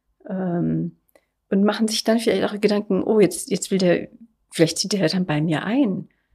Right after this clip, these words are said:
Eigentlich, ich möchte, dass er zu mir kommt, weil, ach, das ist ja so ein toller Mensch, aber stellen auch fest, hm, ich kenne den eigentlich gar nicht. Ich hab den ja nur dann in Haft mal besucht, aber zusammen gelebt haben sie ja nicht.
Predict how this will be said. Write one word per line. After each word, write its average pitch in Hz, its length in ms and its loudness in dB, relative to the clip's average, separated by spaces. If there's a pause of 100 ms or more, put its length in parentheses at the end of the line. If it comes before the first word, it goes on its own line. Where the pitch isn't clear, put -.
(200)
Eigentlich, 190 400 -2
ich - 80 -8
möchte, 294 360 2
dass 262 200 4
er 254 100 -2
zu 262 200 0
mir 254 160 4
kommt, 247 400 0
weil, 196 180 -6 (140)
ach, - 160 -14 (400)
das 196 100 -6
ist - 40 -4
ja 202 100 6
so 202 80 2
ein 190 120 4
toller 190 280 2
Mensch, 254 500 4 (320)
aber 208 340 0 (120)
stellen 226 280 0
auch 226 120 0
fest, - 520 -12
hm, 202 260 -2 (320)
ich - 160 -10
kenne 214 200 2
den 294 120 6
eigentlich 185 340 -4
gar 170 180 -6
nicht. 175 160 -6
Ich - 140 -10
hab 214 100 -12
den 220 180 0
ja 226 140 0
nur 214 220 4
dann 208 300 0 (380)
in 185 220 0
Haft - 240 -4
mal 208 140 2
besucht, 202 640 -2
aber 196 280 -2 (720)
zusammen 208 340 0
gelebt - 380 -4
haben 180 160 0
sie 143 80 -2
ja 135 100 -2
nicht. 160 420 -10